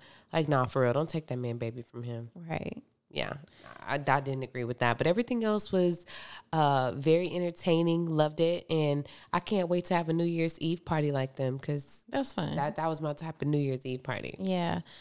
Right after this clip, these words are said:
Speaker 2: I was, um, speaking to one of my friends about it,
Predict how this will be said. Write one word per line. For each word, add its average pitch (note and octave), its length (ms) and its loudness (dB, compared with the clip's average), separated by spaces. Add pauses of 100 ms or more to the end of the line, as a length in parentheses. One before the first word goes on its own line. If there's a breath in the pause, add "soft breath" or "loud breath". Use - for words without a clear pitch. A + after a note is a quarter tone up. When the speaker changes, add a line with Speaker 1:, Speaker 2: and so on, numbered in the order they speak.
(360 loud breath)
Speaker 2:
I A3 120 8
was, C#4+ 400 4
um, E3 360 4
speaking F3+ 480 2
to E3 240 0
one E3 140 0
of D#3+ 80 0
my D#3 160 0
friends D#3+ 400 0
about D3 420 0
it, D3 240 0